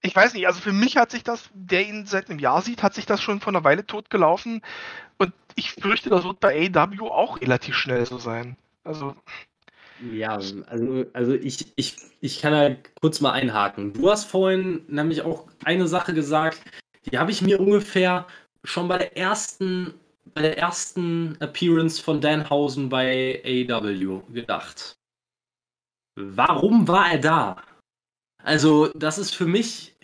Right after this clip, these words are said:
Speaker 2: das ist für mich Punkt eins und auch gleichzeitig der letzte Punkt auf der Liste eigentlich, den man sich irgendwo fragen muss. Wofür braucht man einen Danhausen? Wofür?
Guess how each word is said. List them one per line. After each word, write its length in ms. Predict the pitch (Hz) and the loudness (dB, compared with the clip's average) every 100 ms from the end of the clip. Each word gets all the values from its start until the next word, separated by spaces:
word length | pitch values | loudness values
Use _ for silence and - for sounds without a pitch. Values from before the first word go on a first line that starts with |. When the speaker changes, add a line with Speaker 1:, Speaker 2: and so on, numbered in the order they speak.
| - | -20
Speaker 2:
das 280 | 123 160 156 | -10 -10 -10
ist 120 | - | -6
für 120 | 208 | 0
mich 240 | 214 240 - | 0 0 0
Punkt 400 | 208 220 214 - | -2 -2 -6 -4
eins 600 | 208 262 277 - - _ _ | -2 -4 -6 -16 -20 _ _
und 420 | - 214 247 - - _ | -4 -2 -2 -4 -20 _
auch 200 | 202 196 | -4 0
gleichzeitig 420 | 214 220 226 220 | 0 0 -4 -2
der 80 | 208 | 0
letzte 380 | 226 226 - - | 0 -4 -6 -6
Punkt 320 | - 110 95 | -4 -6 -6
auf 160 | 101 | -8
der 100 | - | -6
Liste 400 | 98 98 - - | -6 -6 -8 -8
eigentlich, 560 | - 98 98 107 131 - - - _ _ - | -8 -8 -10 -8 -8 -10 -20 -20 _ _ -4
den 80 | 131 | 2
man 140 | 143 | 2
sich 360 | 165 160 - - _ 175 | 2 -4 -10 -18 _ 0
irgendwo 540 | 226 254 208 196 208 | 2 2 0 2 2
fragen 600 | - - 208 247 185 107 | 0 -4 -2 0 -4 -6
muss. 380 | 98 - - - _ _ | -8 -10 -14 -18 _ _
Wofür 920 | 120 135 240 320 - - - 233 240 | -8 0 0 0 -4 -14 -2 4 4
braucht 640 | 240 196 175 208 208 - 185 | 2 0 2 2 0 -8 -4
man 320 | 175 180 175 | -2 -2 0
einen 400 | 156 156 151 147 | 0 2 0 0
Danhausen? 840 | 147 160 160 120 98 98 - 98 160 | 0 -2 -4 -4 -6 -8 -10 -8 -6
Wofür? 600 | 190 - - 254 - | -8 -10 0 2 2